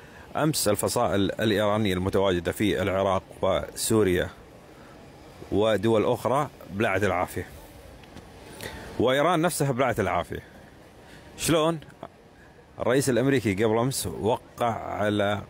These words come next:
قرار أو الموافقة على عمل عسكري ضد، آه، الفصائل الإيرانية في العراق وسوريا،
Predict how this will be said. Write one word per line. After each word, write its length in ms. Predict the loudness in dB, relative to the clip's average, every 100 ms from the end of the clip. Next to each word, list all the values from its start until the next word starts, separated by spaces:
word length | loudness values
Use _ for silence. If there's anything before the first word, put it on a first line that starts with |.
| -18 -8
قرار 520 | -2 2 2 2 0
أو 180 | 2 2
الموافقة 540 | 2 2 -2 -2 -2 -2
على 240 | 2 0
عمل 420 | 0 0 0 0
عسكري 500 | 0 -2 -2 0 0
ضد، 220 | 0 -2 -4 -12 -16 -20 -20 -20 -14 -4
آه، 460 | 0 0 -2 -2
الفصائل 720 | -4 -2 -2 0 -2 -2 -4 -6 -12 -4
الإيرانية 800 | -2 0 0 2 0 0 0 -2
في 300 | -2 -4 -2
العراق 340 | 0 0 0 -2
وسوريا، 520 | -2 2 4 4 2